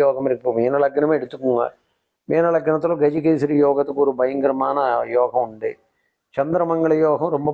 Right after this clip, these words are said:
பவர்ஃபுல்லான யோகம் உண்டு. ஏன்னா செவ்வாயோட சம்பந்தக்கூடிய படக்கூடிய யோகங்கள் அல்ல சந்திரனோட சம்பந்தப்படக்கூடிய யோகங்கள். குருமங்கள யோகம் இருக்கு. இந்த மூணு யோகத்துல யாராவது ஜென்ம ஜாதகத்துல ஒருத்தருக்கு ஒரு யோகம் இருக்குதுன்னா அந்த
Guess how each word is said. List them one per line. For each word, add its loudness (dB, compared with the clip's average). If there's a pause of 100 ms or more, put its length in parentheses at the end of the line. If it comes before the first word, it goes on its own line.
பவர்ஃபுல்லான 0
யோகம் 0
உண்டு. -12 (100)
ஏன்னா -2
செவ்வாயோட 2
சம்பந்தக்கூடிய 0 (100)
படக்கூடிய -2
யோகங்கள் 0
அல்ல -2 (100)
சந்திரனோட -2
சம்பந்தப்படக்கூடிய -12 (120)
யோகங்கள். -14 (840)
குருமங்கள 0 (140)
யோகம் 0
இருக்கு. -2 (160)
இந்த 0 (100)
மூணு 2 (140)
யோகத்துல 2
யாராவது 2
ஜென்ம 0
ஜாதகத்துல 2
ஒருத்தருக்கு 0
ஒரு 2 (100)
யோகம் 0
இருக்குதுன்னா -8
அந்த -12